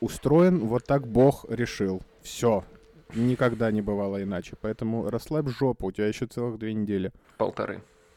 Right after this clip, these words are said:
Speaker 1: Тем
Speaker 2: Даже
Speaker 1: более.
Speaker 2: не полторы.
Speaker 1: Тем более.
Speaker 2: <laughs> Тем более
Speaker 1: Чем меньше
Speaker 2: садись
Speaker 1: вре-,
Speaker 2: делай, да.
Speaker 1: тем, нет, тем, тем меньше у тебя времени на то, чтобы, э, типа, ну, прокрастинировать.
Speaker 2: Ой,
Speaker 1: И
Speaker 2: господи.
Speaker 1: просто, просто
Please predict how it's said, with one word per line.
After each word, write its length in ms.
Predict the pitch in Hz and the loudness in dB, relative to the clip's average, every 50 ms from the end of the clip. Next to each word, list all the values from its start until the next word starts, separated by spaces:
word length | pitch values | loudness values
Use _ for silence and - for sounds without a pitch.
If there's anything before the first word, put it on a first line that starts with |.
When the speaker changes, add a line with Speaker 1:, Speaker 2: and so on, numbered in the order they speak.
| _ _ _ _ _ _ _ _ _ _ _ _ _ _ _ - | _ _ _ _ _ _ _ _ _ _ _ _ _ _ _ -2
Speaker 1:
Тем 140 | - 101 | 2 6
Speaker 2:
Даже 240 | 101 127 123 120 123 120 | 8 8 8 8 6 2
Speaker 1:
более. 120 | 113 110 | 0 0
Speaker 2:
не 40 | 107 | -2
полторы. 460 | - 98 95 - 107 98 101 104 113 _ _ _ _ _ _ _ _ _ _ | -2 -2 -2 -2 -2 -4 -4 -4 -8 _ _ _ _ _ _ _ _ _ _
Speaker 1:
Тем 220 | - - 107 107 104 | -2 0 2 2 4
более. 360 | 104 107 101 95 98 92 95 - - - - - | 6 6 6 4 4 0 -2 -4 -10 -4 0 2
Speaker 2:
<laughs> 100 | 190 135 - - 175 - - - 170 - - - - - - - - - | 2 4 2 0 -4 -4 -4 -8 -12 -10 -12 -16 -16 -16 -16 -18 -8 -4
Тем 160 | - 117 113 | -4 2 4
более 260 | 123 123 113 - 131 | 6 6 8 8 8
Speaker 1:
Чем 80 | 139 151 | 8 8
меньше 160 | 160 160 - | 8 6 6
Speaker 2:
садись 160 | 151 123 110 | 4 2 2
Speaker 1:
вре-, 100 | - - | 0 0
Speaker 2:
делай, 280 | 110 113 110 110 110 117 | 2 4 4 4 4 4
да. 160 | 117 131 131 - - | 2 -2 -4 -4 0
Speaker 1:
тем, 220 | - 135 135 127 143 | 0 2 2 4 4
нет, 160 | 151 135 117 | 4 2 2
тем, 220 | - - 139 139 127 | 2 2 4 2 2
тем 220 | - - 151 143 | 2 2 2 4
меньше 320 | 147 151 160 170 - - 147 | 4 4 4 2 2 0 0
у 40 | |
тебя 240 | 143 - 143 139 139 | 0 0 0 0 2
времени 380 | 131 135 139 151 156 151 147 135 | 2 4 4 4 4 4 4 4
на 160 | 123 123 123 | 2 2 2
то, 140 | - 131 139 | 0 0 -2
чтобы, 500 | - - 120 113 117 117 113 110 110 104 | -2 -2 -4 -2 -2 0 2 2 0 0
э, 440 | - 107 107 107 104 101 101 90 95 - | 0 0 0 0 0 -2 -2 -4 -6 -8
типа, 340 | - 107 - - 101 95 95 | -10 -10 -8 -6 -4 -4 -2
ну, 100 | 113 117 | -4 -4
прокрастинировать. 840 | 107 - 110 - - 104 - - - 107 98 92 92 95 92 95 - - | -4 -4 -6 -4 -6 -8 -8 -6 -4 -4 -2 -2 -2 -4 -4 -4 0 2
Speaker 2:
Ой, 160 | 127 120 113 | 2 2 2
Speaker 1:
И 20 | |
Speaker 2:
господи. 540 | 110 107 110 110 - - - 107 95 98 104 | 0 -4 -6 -6 -6 -8 -8 -10 -8 -6 -4
Speaker 1:
просто, 480 | 104 131 143 180 - - - 135 110 - - - - - - | -2 0 2 0 0 0 -2 -2 -2 -2 -4 -12 -20 -10 -4
просто 380 | - - 147 - - - - | -2 0 0 -2 0 0 0